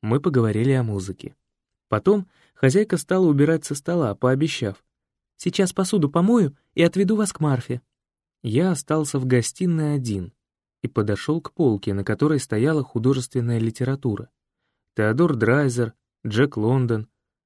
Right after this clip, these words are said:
Отца Дионисия интересовала хорошая беллетристика. Я вытащил том, который был потрепанным более других.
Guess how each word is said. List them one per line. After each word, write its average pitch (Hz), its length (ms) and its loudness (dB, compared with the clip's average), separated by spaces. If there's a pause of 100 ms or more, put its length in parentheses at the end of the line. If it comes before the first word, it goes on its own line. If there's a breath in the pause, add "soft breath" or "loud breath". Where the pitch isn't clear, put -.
(260)
Отца 190 340 0
Дионисия 175 540 0
интересовала 147 680 0
хорошая 156 580 -2
беллетристика. 143 880 -4 (760)
Я 156 220 2
вытащил 143 480 -2
том, 185 300 2
который 156 440 0
был 151 280 0
потрепанным 147 800 0
более 143 320 0
других. 131 520 -6